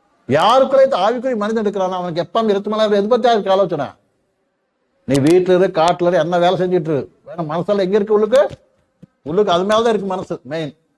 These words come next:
மறுபடியும் எத்தனை பேருக்கு அப்படியே மனசு இருக்கு எனக்கு தெரியாது. எப்ப எது பத்தி இருக்கு மனசு? இது மேல இருந்துகிட்டே இருக்கு.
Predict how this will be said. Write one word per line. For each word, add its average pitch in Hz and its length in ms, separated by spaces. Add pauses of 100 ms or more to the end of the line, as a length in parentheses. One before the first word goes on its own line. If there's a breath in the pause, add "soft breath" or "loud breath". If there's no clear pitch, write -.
(100)
மறுபடியும் 160 540
எத்தனை 185 240
பேருக்கு 175 220
அப்படியே 156 360
மனசு 151 160
இருக்கு 160 180
எனக்கு 131 280
தெரியாது. 107 260 (2250)
எப்ப 208 240
எது 226 120
பத்தி 233 180
இருக்கு 208 180
மனசு? 180 200 (960)
இது 143 160
மேல 180 140
இருந்துகிட்டே 180 380 (840)
இருக்கு. 101 220